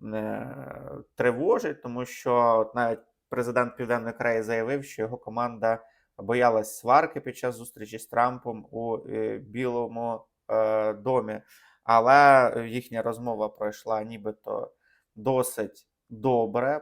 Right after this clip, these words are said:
поки що, але ми пам'ятаємо, що коли минулого разу Трамп з Кім Чен Іном зустрічався, то тоді він скасував, е, військові навчання з Південною Кореєю. Подивимось, що буде цього разу. Чи переважить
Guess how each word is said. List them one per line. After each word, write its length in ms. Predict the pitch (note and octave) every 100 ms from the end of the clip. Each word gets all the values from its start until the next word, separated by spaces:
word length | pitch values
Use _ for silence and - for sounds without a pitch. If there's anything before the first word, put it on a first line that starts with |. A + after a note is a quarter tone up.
| -
поки 320 | D3 D3 D3
що, 220 | - C3+
але 240 | B2 A2+
ми 120 | A2+ A2
пам'ятаємо, 560 | A2 A2+ B2+ C3+ B2
що 160 | A#2+ -
коли 120 | - G#2+
минулого 380 | G#2+ G#2+ A2
разу 320 | A2+ A2 G#2 G#2+ _ _ _
Трамп 320 | - A#2 A2 G#2+ _
з 120 | -
Кім 220 | - A2+
Чен 200 | G#2+ A2+
Іном 260 | E3+ F3+ A#2+
зустрічався, 720 | G2+ - - - - - _
то 80 | -
тоді 220 | - G#2+
він 160 | D#3 F#3
скасував, 840 | F3+ F#3+ F#3 G3+ D#3+ B2+ A2 - _ _ _ _
е, 120 | A2
військові 420 | G#2+ A2 - A2
навчання 500 | G#2+ G#2 G#2+ A2 G#2
з 40 | G#2+
Південною 480 | - G#2 G#2+ G2+ A2
Кореєю. 380 | - - - - _ _ _ _
Подивимось, 420 | G2 A2 B2+ B2
що 200 | B2 -
буде 340 | G#2 A2+ A2 A2
цього 340 | - A#2 A2+
разу. 320 | G#2+ G2 G2+
Чи 200 | F#2+ -
переважить 720 | B2 C#3 C#3 C#3 C#3+ C3 B2+